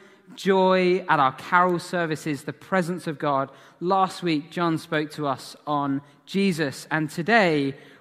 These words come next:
we're talking about peace. Today, I'm gonna be speaking on peace. After a very long and boring sermon, the congregation filed out of church,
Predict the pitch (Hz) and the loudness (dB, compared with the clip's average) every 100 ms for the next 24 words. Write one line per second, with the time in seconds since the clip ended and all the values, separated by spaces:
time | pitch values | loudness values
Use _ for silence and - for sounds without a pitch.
0 | _ - 170 165 202 208 170 143 135 143 | _ -4 -4 0 0 0 0 -2 -2 -6
1 | 139 127 123 - - 170 151 107 - - | -2 -2 -2 -8 -10 -4 -4 -4 -12 -16
2 | - _ _ _ - - 165 214 156 135 | -18 _ _ _ -10 -4 2 4 4 2
3 | 127 127 - _ _ 156 160 160 143 - | -2 -6 -16 _ _ -4 0 0 -2 -6
4 | 190 185 180 143 127 127 123 _ 135 131 | -4 -4 -2 -4 -4 -8 -12 _ -6 -4
5 | 127 - - 139 107 - - - _ _ | -4 -8 -10 -10 -10 -18 -20 -20 _ _
6 | - - - _ _ - 196 185 - 208 | -20 -20 -20 _ _ -2 2 2 2 2
7 | 185 208 233 226 208 214 208 202 196 151 | 2 4 6 6 6 6 6 4 0 0
8 | 170 170 165 190 185 180 170 - 190 165 | 0 0 2 4 4 4 2 0 2 4
9 | 151 143 143 - 220 208 190 185 - 165 | 4 2 0 0 0 2 2 0 0 -4
10 | - 196 185 185 175 170 151 - - 190 | -4 -2 0 2 2 0 -2 -10 -2 0
11 | 151 135 - - | 2 -2 -12 -18